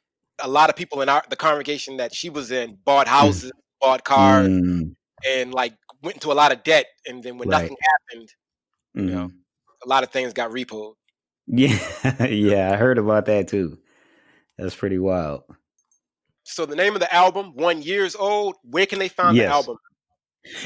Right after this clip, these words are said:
Speaker 2: Yeah, so it's on, it's on all platforms. You know, it's on Apple Music, it's on, um,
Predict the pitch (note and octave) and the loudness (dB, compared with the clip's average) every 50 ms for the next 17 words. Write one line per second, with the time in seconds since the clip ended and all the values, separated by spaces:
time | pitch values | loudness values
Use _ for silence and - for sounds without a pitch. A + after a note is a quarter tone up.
0 | - - - F3+ F#3 F3 D3 - E3+ F3 F#3 - A#3 G3+ F3 - F3+ - - G#3+ | -14 -2 2 4 4 6 6 4 4 4 4 4 2 0 0 0 -2 -2 0 0
1 | E3+ C3+ C3 B2+ C3+ C#3+ C#3+ C#3 C3+ C3 A#2 - - - B2+ A#2+ A#2+ A2+ - A2 | 0 2 4 4 6 6 6 6 6 4 4 0 -4 -2 0 0 0 -2 -4 -8
2 | G#2+ G#2 G2+ G2 G2 G2 F2+ E2+ - - G#2+ G#2 G2 G2 G2 G2 - B2 G#2+ G2+ | -10 -8 -8 -8 -8 -10 -12 -12 -12 -8 -6 -4 -2 -2 -2 -2 -2 -4 -4 -2
3 | G#2 G#2+ A2 - - G#2+ G#2+ G#2+ A2 A2 G#2+ G2 G2 G#2 G2+ G2+ G2 G2 - - | -2 -2 -2 0 0 -2 0 2 2 2 0 0 0 0 2 2 2 0 -2 -8
4 | G#2 G#2+ G2 - - G#2 G2 G2 G2 G2 F#2+ F#2+ F#2+ F#2 F#2 F#2 F2+ F2 F2+ F2+ | -10 -10 -8 -6 -4 -4 -4 -2 -2 -4 -4 -4 -4 -4 -4 -4 -4 -4 -6 -6
5 | F2 F2+ F2+ F2 F2+ - | -8 -8 -10 -12 -14 -12